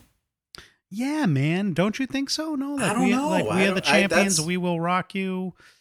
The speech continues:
Speaker 2: Well, I think people know those songs, but in terms of, like, being a fan, you know, and, like,
Speaker 1: Yeah,
Speaker 2: really
Speaker 1: maybe,
Speaker 2: appreciating
Speaker 1: yeah.
Speaker 2: the music, I'm not quite sure that the, they, they, there's a,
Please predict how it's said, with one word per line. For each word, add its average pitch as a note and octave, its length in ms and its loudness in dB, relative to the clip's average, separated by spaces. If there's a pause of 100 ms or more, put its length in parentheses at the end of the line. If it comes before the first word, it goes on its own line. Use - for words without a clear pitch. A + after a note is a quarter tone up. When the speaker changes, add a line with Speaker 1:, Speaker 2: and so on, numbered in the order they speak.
(120)
Speaker 2:
Well, A3+ 100 -4
I A3+ 60 0
think F4+ 200 0
people A#3 260 2
know D3+ 240 2
those C#3 260 4
songs, D#3+ 400 0
but A#2+ 120 -4
in A#2+ 140 -2
terms D3+ 300 -4
of, A#2+ 100 -6
like, A2 200 -4
being B2 280 -2
a F#2 80 -8
fan, G2+ 800 -6
you A2 100 -10
know, G#2+ 140 -6
and, G#3 120 -2
like, A3 60 0
Speaker 1:
Yeah, G#3+ 160 2
Speaker 2:
really G3+ 80 2
Speaker 1:
maybe, G3 240 2
Speaker 2:
appreciating C#3+ 400 0
Speaker 1:
yeah. B2 60 -2
Speaker 2:
the A2+ 60 -4
music, D#3 420 -2
I'm F3 80 -4
not G#3 180 -2
quite F#3+ 240 -4
sure E3+ 200 -2
that C3+ 220 -2
the, B2 240 0
they, A#2+ 340 -2 (160)
they, A#2 260 -2
there's A#2 380 -6
a, G2+ 400 -4